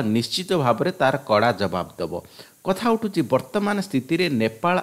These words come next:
ଆମର ଯେଉଁ ପ୍ରକାର ସ-, ମିତ୍ର ବନ୍ଧୁ ଥିଲା, ଭାରତର ମାନେ ପଡ଼ୋଶୀ ହିସାବରେ, ତ ବର୍ତ୍ତମାନ ସିଏ ଯାଇକି ଶତ୍ରୁରେ ଚରମ ସୀମାରେ ପହଞ୍ଚି। ତ ଭାରତକୁ କ'ଣ କରିବା ଦରକାର? ଦେଖନ୍ତୁ, ଯଦି ନେପାଳ କଥା କହିବା, ନେପାଳ ଏବେ ବହୁତ ପ୍ରକାର କଥାର ମଜବୁରିରେ ଅଛି। କାରଣ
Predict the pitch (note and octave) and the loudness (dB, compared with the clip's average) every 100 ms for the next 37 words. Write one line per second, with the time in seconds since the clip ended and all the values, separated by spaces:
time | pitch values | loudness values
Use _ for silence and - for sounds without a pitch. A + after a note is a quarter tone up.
0 | - G#2+ C#3 D3+ C#3 C#3+ C#3+ C#3 C#3+ C#3 | 0 0 2 0 0 -2 -2 -2 0 0
1 | C3+ - G2 F#2 G2 G#2+ A2 F#3 F3+ D3 | 0 -2 -4 -2 -2 -2 0 2 4 4
2 | C3+ C3+ C#3 C3 C3+ - - - G2+ C3 | 2 0 2 2 2 -4 -16 -2 0 2
3 | C#3 C3 A#2+ A2+ A#2+ A#2+ - A#2+ D#3+ E3 | 4 4 4 2 2 0 2 4 4 4
4 | C3 G#2+ G2+ C3 - - - D3 A#2+ A#2+ | 2 2 2 0 -10 -12 -4 0 0 0
5 | F3+ F3+ F3 E3 D#3 D#3+ F3 E3 B2+ - | -2 -2 -2 -2 0 0 -2 -2 -2 -2
6 | D3+ D3+ F3+ - A2+ A#2+ A#2 A2+ A2 G#2 | -4 -2 0 2 4 4 0 0 0 -2
7 | F#2 E2 - F2 - - - F#3 - C3 | -8 -10 -12 -14 -18 -6 -2 -2 0 0
8 | G3+ - A#3 A3 C#3+ D3 G#3+ - C3 C#3+ | 0 0 -4 -2 2 4 2 2 2 4
9 | B2+ F#2+ F#2+ G#2+ D#3+ G3 A2+ - - - | 2 2 -2 -4 -2 -2 -2 -4 -14 -16
10 | G#2+ D#3+ F#3+ C#3+ A2 - G3 G3 F#3 - | -2 2 4 4 0 2 2 2 0 -2
11 | E3 F3 F3 C3 A#2+ E3 D#3+ D3+ A#2+ G#2+ | 0 2 2 2 2 2 2 2 0 -2
12 | - - D3 D3 C#3+ C#3 D3 C#3 G3+ - | -2 -4 -2 -2 -2 -4 -2 0 0 0
13 | A#2 D3+ B2 F2+ - - D#3+ | 0 2 2 0 -2 0 0